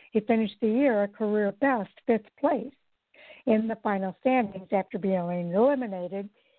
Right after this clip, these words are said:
in the round of eight. In eighteen, he failed to make the playoffs because he had only competed part-time,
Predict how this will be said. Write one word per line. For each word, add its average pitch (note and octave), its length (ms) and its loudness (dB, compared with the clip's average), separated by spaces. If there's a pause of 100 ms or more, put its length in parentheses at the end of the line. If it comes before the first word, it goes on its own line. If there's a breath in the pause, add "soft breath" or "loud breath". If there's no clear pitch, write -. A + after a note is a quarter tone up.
in A#3+ 240 2
the A#3 100 0
round F3+ 340 -2
of F3+ 180 -8
eight. F#3+ 220 -6 (720 soft breath)
In F#3+ 180 4
eighteen, A3+ 600 -2 (120)
he A#3 120 -2
failed G#3 320 -2
to G#3 120 -8
make B3+ 220 -6
the B3 80 -8
playoffs F#3 480 -6 (100)
because G#3 360 -8
he G3+ 160 -2
had G3 160 -2
only G3+ 240 -2
competed G#3 600 -2 (300 loud breath)
part-time, G#3 760 -2